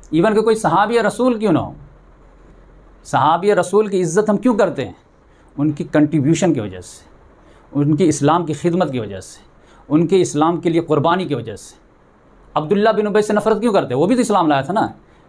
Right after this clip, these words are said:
लेकिन इस्लाम के लिए खिदमत नहीं कर रहा था, जड़ उखेड़ रहा था,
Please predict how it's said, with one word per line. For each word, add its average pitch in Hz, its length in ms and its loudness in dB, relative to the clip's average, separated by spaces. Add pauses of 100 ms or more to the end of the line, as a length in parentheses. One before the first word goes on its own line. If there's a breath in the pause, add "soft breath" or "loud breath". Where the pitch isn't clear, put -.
लेकिन 165 280 2
इस्लाम 190 320 0
के 196 100 0
लिए 190 120 2
खिदमत 202 380 0
नहीं 208 120 0
कर 185 100 2
रहा 180 100 4
था, 185 140 0
जड़ 196 200 2
उखेड़ 143 240 -4
रहा 104 160 -8
था, - 180 -20